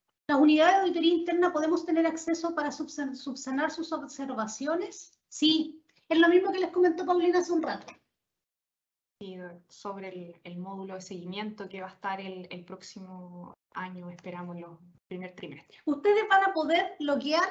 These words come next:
Speaker 1: van a poder registrar a través del administrador de sistema a los nuevos usuarios de seguimiento, es decir, a los usuarios de las unidades auditadas, para que ellos puedan subsanar sus observaciones a través de la plataforma.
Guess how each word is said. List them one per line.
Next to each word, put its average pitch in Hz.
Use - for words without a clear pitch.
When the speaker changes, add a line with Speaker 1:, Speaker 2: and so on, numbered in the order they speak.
Speaker 1:
van 302
a 302
poder 302
registrar 302
a 285
través 269
del 285
administrador 262
de 339
sistema 330
a 330
los 311
nuevos 320
usuarios -
de 277
seguimiento, 294
es 247
decir, 269
a 277
los 269
usuarios 285
de 269
las 254
unidades 254
auditadas, 254
para 240
que 254
ellos 254
puedan 254
subsanar 247
sus 254
observaciones 226
a 226
través 214
de 214
la 214
plataforma. 196